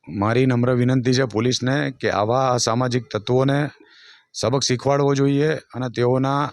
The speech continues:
સરઘસ કાઢવા જોઈએ, જેથી કરીને કોઈ નિર્દોષ વ્યક્તિને કે મારા જેવા કોઈ બીજા વ્યક્તિને આવી ધાક ધમકી આપી ના શકે. પોલીસ જોડે બેસતો ઉઠતો વ્યક્તિ બી અમારી કોઈ, અમારા જેવા કોઈક વ્યક્તિને કે બીજા કોઈ બી વ્યક્તિને હાનિ પહોંચાડી શકે નહીં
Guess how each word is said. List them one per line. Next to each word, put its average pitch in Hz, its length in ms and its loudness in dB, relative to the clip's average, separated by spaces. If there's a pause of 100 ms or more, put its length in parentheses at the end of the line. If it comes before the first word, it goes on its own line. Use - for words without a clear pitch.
(240)
સરઘસ 113 420 0
કાઢવા 120 320 0
જોઈએ, 117 380 0
જેથી 120 360 -4
કરીને 127 560 -2 (320)
કોઈ 131 140 0
નિર્દોષ 120 440 2
વ્યક્તિને 139 460 -2
કે 131 60 0
મારા 127 300 0
જેવા 131 220 0
કોઈ 127 160 -2
બીજા 123 240 -2
વ્યક્તિને 135 380 -2
આવી 131 200 0
ધાક 117 180 -2
ધમકી 117 360 -6
આપી 113 260 -4
ના 147 160 -4
શકે. 123 380 -6 (400)
પોલીસ 127 340 -2
જોડે 127 240 0
બેસતો 123 380 0
ઉઠતો 131 280 0
વ્યક્તિ 123 400 -2
બી 143 240 0 (340)
અમારી 127 340 0
કોઈ, 135 340 0 (460)
અમારા 139 300 0
જેવા 131 240 0
કોઈક 127 260 -2
વ્યક્તિને 135 680 -2
કે 143 120 0
બીજા 127 280 0
કોઈ 139 200 0
બી 147 140 2
વ્યક્તિને 117 500 -2 (440)
હાનિ 123 220 0
પહોંચાડી 117 380 -2
શકે 104 280 -2
નહીં 95 220 -2